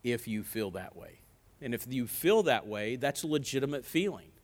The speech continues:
that needs to be addressed and it needs to be taken care of. But that was, that is another area that fathers can, and mothers can provoke anger in their children. So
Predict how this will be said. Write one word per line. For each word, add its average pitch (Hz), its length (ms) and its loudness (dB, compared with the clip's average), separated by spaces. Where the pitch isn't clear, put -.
that 120 140 2
needs 120 240 2
to 131 60 -4
be 123 140 2
addressed 131 540 0
and 110 100 -4
it 117 60 -2
needs 117 240 0
to 123 60 -2
be 123 400 0
taken 127 240 0
care 143 260 -2
of. 71 240 -6
But 113 300 10
that 123 300 10
was, 123 380 -2
that 127 140 2
is 123 160 -4
another 120 320 -2
area 123 400 2
that 107 220 -4
fathers 120 720 4
can, 113 160 -6
and 110 140 -2
mothers 113 380 4
can 104 260 -6
provoke 110 540 -2
anger 117 400 0
in 113 160 -4
their 110 120 0
children. 123 420 2
So 104 400 0